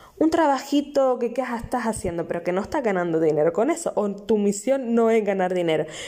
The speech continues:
Pero sí, mi misión era ganar dinero, mi misión era tener un negocio y poder vivir de eso. También como otra anécdota, en el momento en el que tuvimos que abrir una cuenta bancaria, fui a,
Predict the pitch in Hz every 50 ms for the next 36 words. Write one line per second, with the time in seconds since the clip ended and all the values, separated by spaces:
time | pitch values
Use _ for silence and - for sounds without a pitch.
0 | - - - 226 226 226 - - - - - 208 220 220 220 214 214 208 226 220
1 | 220 - 208 214 214 196 175 165 175 185 185 175 165 185 233 233 202 175 165 165
2 | 170 165 - 185 190 202 240 254 254 247 220 190 190 220 226 - - - 254 262
3 | 247 226 196 170 160 160 160 - - 147 151 - - 202 185 - - - - -
4 | - 175 170 170 185 - - - - - - - - 202 190 190 175 196 196 190
5 | 170 151 143 139 - - - 95 - - - - - - - - - _ _ _
6 | - - - - - - - - - 202 185 190 190 202 202 262 240 214 185 185
7 | 185 214 226 226 220 226 247 240 214 220 208 - 165 175 233 339 - - - -
8 | - - - - - - - - 220 220 226 220 214 208 196 185 185 196 196 247
9 | 247 247 247 240 240 240 - 233 220 220 214 214 214 208 208 202 202 202 196 196
10 | 190 190 185 - - - - 233 214 185 196 214 214 214 - 240 220 220 233 240
11 | 226 - 220 214 220 220 208 208 214 - 214 220 220 214 220 202 190 180 175 175
12 | - 202 208 208 208 202 196 208 254 339 403 - - - - - _ - - -
13 | - 185 185 175 180 - - - 180 180 175 170 165 160 156 156 156 151 156